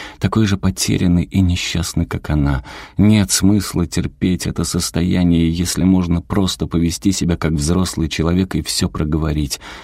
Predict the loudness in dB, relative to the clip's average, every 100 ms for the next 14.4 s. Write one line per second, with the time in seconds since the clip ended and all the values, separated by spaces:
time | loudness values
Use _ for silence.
0 | -6 2 2 4 0 0 -2 -2 -2 -4
1 | 0 0 2 2 2 2 0 0 0 -2
2 | -2 -2 -2 -2 -2 -2 -2 -6 -4 -4
3 | -4 -6 -4 -2 -4 -4 -4 -2 -2 -2
4 | -2 -4 -6 -18 -20 _ -14 -12 -10 -4
5 | -4 -2 -4 -6 -8 -6 -4 -6 -4 -6
6 | -6 -8 -10 0 2 4 4 4 4 2
7 | -2 -4 -4 0 -2 -2 -4 -4 -6 -4
8 | 0 2 2 0 0 2 2 2 2 0
9 | -2 -4 -4 -6 -2 -2 -4 -4 -2 0
10 | 0 0 -2 -2 2 2 2 -4 -2 2
11 | 2 2 2 2 2 4 4 2 2 2
12 | 2 0 -4 -6 -6 -4 -4 -2 -4 -4
13 | -6 _ _ _ -6 -4 -2 -4 -4 -6
14 | -6 -8 -8 -8